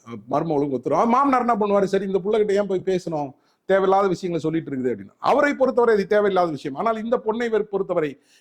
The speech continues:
எப்பொழுது மூல நட்சத்திரம் கரண்ட்ல இருக்கும், அப்டேஷன்ல இருக்கும், டெக்னாலஜி அப்டேஷன்ல இருக்கும்.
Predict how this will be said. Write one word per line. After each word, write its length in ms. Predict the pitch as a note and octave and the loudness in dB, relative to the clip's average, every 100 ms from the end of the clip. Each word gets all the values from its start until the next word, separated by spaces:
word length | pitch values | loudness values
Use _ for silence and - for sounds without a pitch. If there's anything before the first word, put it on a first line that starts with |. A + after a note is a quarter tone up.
| - | -2
எப்பொழுது 440 | G3 G3 C#4 B3+ | -2 2 0 2
மூல 200 | A#3 C4 | 2 2
நட்சத்திரம் 500 | A#3+ G3+ G#3 B3+ - | 0 -2 -4 -4 -2
கரண்ட்ல 420 | A#3+ C#4+ F#4 - A#3+ | 2 2 2 0 0
இருக்கும், 300 | F3 B2 - | 0 -4 -6
அப்டேஷன்ல 600 | F3 - - F4 E4 C4 G3+ | -4 -2 -2 -2 -2 -2 -4
இருக்கும், 300 | C#3+ A2 _ _ _ _ _ _ _ _ _ _ _ _ _ _ _ _ _ _ _ _ _ _ _ A#3+ | -6 -10 _ _ _ _ _ _ _ _ _ _ _ _ _ _ _ _ _ _ _ _ _ _ _ -2
டெக்னாலஜி 400 | B3 D#4+ D4+ D4 | 2 2 4 2
அப்டேஷன்ல 400 | C#4 C4+ C4+ B3+ | 2 0 0 0
இருக்கும். 300 | G3+ C#3+ A2+ | 0 -2 -6